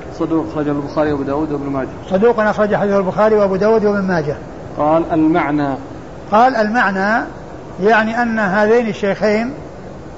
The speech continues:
Speaker 2: لأبي داود روايتهم متفقة بالمعنى، يعني مع اختلاف في الألفاظ، هذا هو المقصود بكلمة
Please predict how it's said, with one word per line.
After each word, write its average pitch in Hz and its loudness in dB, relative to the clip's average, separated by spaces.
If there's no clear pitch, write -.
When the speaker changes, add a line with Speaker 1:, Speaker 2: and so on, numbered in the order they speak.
Speaker 2:
لأبي 208 2
داود 208 4
روايتهم 220 4
متفقة 226 0
بالمعنى، 190 2
يعني 262 4
مع 262 6
اختلاف 226 2
في 208 0
الألفاظ، 190 2
هذا 220 4
هو 214 4
المقصود 214 0
بكلمة 202 0